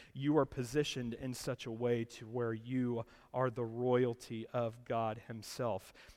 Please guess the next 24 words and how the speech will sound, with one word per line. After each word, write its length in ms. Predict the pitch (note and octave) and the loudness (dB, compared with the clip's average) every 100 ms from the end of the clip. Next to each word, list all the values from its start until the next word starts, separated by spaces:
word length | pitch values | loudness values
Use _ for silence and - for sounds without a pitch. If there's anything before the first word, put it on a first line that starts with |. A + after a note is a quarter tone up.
| - | -6
And 160 | C3+ | -2
that 160 | C3+ C3 | 0 0
should 360 | - - E3 D#3 - | -2 2 4 2 6
alter 480 | D3 D3+ - D3 A#2+ | 8 8 4 0 0
our 180 | B2 A#2 | -2 -2
perspectives 1040 | - B2 - - - D3+ - B2 A2+ - - - - | -6 -8 -8 -6 -2 -2 0 -2 -2 -6 -16 -8 -4
on 140 | C#3 | -2
the 80 | B2 | 0
way 240 | A#2+ C3 | 2 2
that 160 | B2+ A#2+ | 0 -2
we 140 | B2 | -4
look 320 | A#2+ B2+ C3 A#2+ | -2 -2 -2 -4
at 80 | |
our 140 | A2+ G#2+ | -4 -2
lives 460 | A#2+ A#2 A2 A2 | 0 2 0 -4
and 120 | A#2 A2+ | -6 -6
on 120 | A#2+ | -4
the 60 | |
way 260 | A#2+ B2+ B2+ | 0 4 4
that 140 | B2+ | 2
we 120 | C3 B2 | -2 -4
interact 720 | B2+ B2 A#2 A#2 A#2 B2 A#2+ | -4 -4 -4 -2 -2 -2 -4
with 260 | B2 G#2 - | -6 -6 -12
people, 500 | - B2+ - G#2 | -6 -4 -4 -8